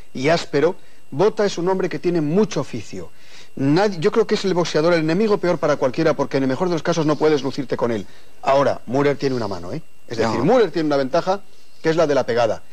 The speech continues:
Speaker 1: ¿Será capaz la, la pegada de Moorer? ¿Podrá Moorer con la pegada mm, em, a romper la maraña, a abrirse paso en la maraña, que es el estilo de Bota.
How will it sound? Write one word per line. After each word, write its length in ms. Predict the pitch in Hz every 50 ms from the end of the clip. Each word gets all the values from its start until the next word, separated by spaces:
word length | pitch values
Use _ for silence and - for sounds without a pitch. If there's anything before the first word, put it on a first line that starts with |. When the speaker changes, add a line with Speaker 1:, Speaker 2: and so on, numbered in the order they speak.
| - - - - - - - -
Speaker 1:
¿Será 300 | - - - 156 185 226
capaz 360 | 202 220 190 - 190 190 175 170
la, 140 | 170 160
la 300 | 147 143 143 139 139 135
pegada 340 | 127 147 131 151 160 151 151
de 100 | 135 135
Moorer? 320 | 131 143 156 147 143 123 -
¿Podrá 240 | 135 131 156 190
Moorer 300 | 202 196 202 190 180 160
con 140 | - 160 151
la 100 | 143 135
pegada 420 | 107 131 123 143 143 123 107 98 - - - - - - - - -
mm, 260 | 120 117 117 113 120
em, 320 | 120 120 120 123 127 131 -
a 160 | - 120 123 123 - 131
romper 420 | 120 123 127 120 120 - 170 175
la 100 | 170 165
maraña, 420 | 147 135 135 160 170 160 147 135 123
a 180 | 117 120 123
abrirse 300 | 117 135 160 165 - 170
paso 220 | 143 160 151 - 160
en 40 | 143
la 60 | 131
maraña, 440 | 127 131 147 156 160 160 160 147 - - - - - -
que 120 | - 170
es 140 | 175 - -
el 80 | 156 147
estilo 400 | 143 - - - 220 190 170 147
de 80 | 147
Bota. 280 | 151 214 220 170 127